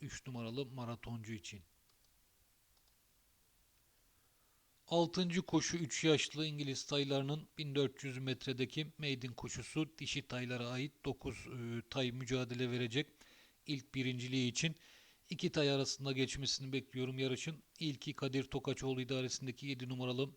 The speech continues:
Prenses Canan oldu. Hayatın ilk yarışında üçüncülükte kalırken, e,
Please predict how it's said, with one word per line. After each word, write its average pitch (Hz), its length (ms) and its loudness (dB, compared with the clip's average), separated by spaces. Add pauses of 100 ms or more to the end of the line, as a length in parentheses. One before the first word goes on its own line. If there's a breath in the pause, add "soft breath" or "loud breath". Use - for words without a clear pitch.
(140)
Prenses 135 520 -4
Canan 131 360 -2
oldu. 127 400 0 (480 loud breath)
Hayatın 139 500 -2
ilk 135 320 -6
yarışında 131 720 0
üçüncülükte 123 840 -4
kalırken, 131 560 0 (520 loud breath)
e, 127 60 -12